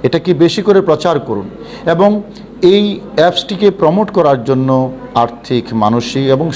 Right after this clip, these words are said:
সামগ্রিক সহযোগিতা দান করুন এবং এই সহযোগিতার জন্য এই টিমের প্রধান ডাক্তার মাসুম বিল্লাহ সানির সাথে আপনারা যোগাযোগ করতে পারেন। আজকের এই ভিডিওর মাধ্যমে আমি এই গুরুত্বপূর্ণ অ্যাপস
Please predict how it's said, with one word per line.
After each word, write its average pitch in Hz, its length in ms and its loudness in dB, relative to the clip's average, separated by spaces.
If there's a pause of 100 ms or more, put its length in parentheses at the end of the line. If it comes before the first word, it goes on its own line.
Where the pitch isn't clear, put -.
সামগ্রিক 165 640 0
সহযোগিতা 131 600 0
দান 101 240 0
করুন 139 280 -2
এবং 120 200 2
এই 113 160 2
সহযোগিতার 113 600 -2
জন্য 113 220 0 (440)
এই 143 120 4
টিমের 156 400 0
প্রধান 127 340 2 (560)
ডাক্তার 113 320 0
মাসুম 117 400 0
বিল্লাহ 110 320 -2
সানির 113 280 0
সাথে 110 180 -2
আপনারা 98 300 -2
যোগাযোগ 110 380 2
করতে - 260 -10
পারেন। 98 300 -4 (320)
আজকের 156 420 0 (160)
এই 143 180 4 (240)
ভিডিওর 143 400 4
মাধ্যমে 147 420 0 (440)
আমি 131 280 2 (420)
এই 156 140 4
গুরুত্বপূর্ণ 165 760 2 (260)
অ্যাপস 131 300 0